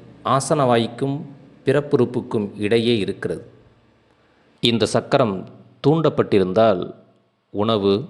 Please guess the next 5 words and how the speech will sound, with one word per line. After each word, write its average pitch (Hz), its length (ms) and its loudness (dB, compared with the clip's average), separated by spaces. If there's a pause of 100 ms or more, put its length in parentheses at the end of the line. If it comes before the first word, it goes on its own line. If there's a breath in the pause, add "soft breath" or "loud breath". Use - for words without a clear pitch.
(640)
உறக்கம் 98 440 -2 (640)
ஆகியவற்றிலேயே 104 800 2 (300)
அதிக 92 280 -2
நாட்டம் 87 320 -4 (280)
இருக்கும். 87 340 -6